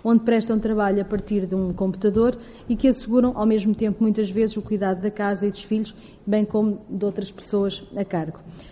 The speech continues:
Eh, tal como acontece, aliás, eh, com as tarefas domésticas e de cuidado,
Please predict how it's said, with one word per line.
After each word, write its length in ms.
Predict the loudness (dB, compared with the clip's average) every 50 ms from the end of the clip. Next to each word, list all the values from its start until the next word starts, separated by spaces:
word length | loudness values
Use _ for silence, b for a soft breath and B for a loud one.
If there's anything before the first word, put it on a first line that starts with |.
| B B B
Eh, 460 | 4 6 6 8 6 6 6 4 4 4
tal 180 | 4 4 4 4
como 200 | 4 4 2 2
acontece, 540 | 2 2 2 2 2 2 0 0 -2 -2 -2
aliás, 400 | 0 2 2 0 0 -2 -4 -4
eh, 80 | -4 -4
com 180 | -4 -2 -2 -2
as 140 | -2 -2
tarefas 580 | -4 -2 0 2 4 4 2 0 -2 -4 -4 0
domésticas 560 | 0 2 2 2 2 0 -2 -4 -6 -6 -4
e 80 | -4 -6
de 80 | -4
cuidado, 400 | -4 -4 -2 0 0 -2 -2 -4